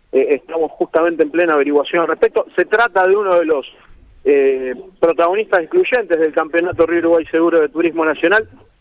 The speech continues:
¿sí? Creo que es uno de los primeros que puede hacerle fuerza a los dos sólidos, eh, pilotos que tiene el Aleguchi Racing, ¿sí? Que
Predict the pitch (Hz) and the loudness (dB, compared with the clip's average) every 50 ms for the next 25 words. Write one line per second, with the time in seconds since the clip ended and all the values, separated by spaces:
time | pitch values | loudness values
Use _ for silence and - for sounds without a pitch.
0 | _ _ - - 170 175 165 - - - - 202 214 185 185 175 - - 196 185 | _ _ -4 -2 0 0 0 -2 -8 -4 0 0 0 0 -2 -4 -4 -2 0 2
1 | 175 180 175 160 - - 165 190 214 214 208 196 175 - - _ _ _ _ _ | 2 2 2 0 -2 -2 -2 0 0 0 0 0 0 0 -4 _ _ _ _ _
2 | _ _ _ _ _ _ - 151 147 - 196 196 196 180 - - 190 185 180 175 | _ _ _ _ _ _ -2 -2 0 0 -2 -2 -2 -4 0 0 2 2 2 2
3 | - 208 220 220 - - 196 175 165 160 160 151 190 185 - - 208 208 202 190 | 2 0 0 0 0 0 0 0 2 0 0 0 -2 -2 0 0 0 2 4 2
4 | 185 185 170 147 - - 160 156 147 135 131 - _ 156 160 190 190 - 170 165 | 2 2 2 -2 -2 -2 0 2 2 2 0 0 _ 0 0 2 2 2 0 0
5 | 151 180 185 180 165 165 175 175 170 175 175 180 180 - - 180 196 226 196 - | 2 2 2 2 2 2 2 2 2 2 2 2 0 0 -2 0 2 2 0 -2
6 | - - - 165 160 - _ _ _ _ _ _ _ _ _ _ _ _ 156 156 | -4 -8 -8 -8 -8 -12 _ _ _ _ _ _ _ _ _ _ _ _ -4 -4
7 | - - 147 139 135 135 131 131 | 0 0 0 2 2 2 0 0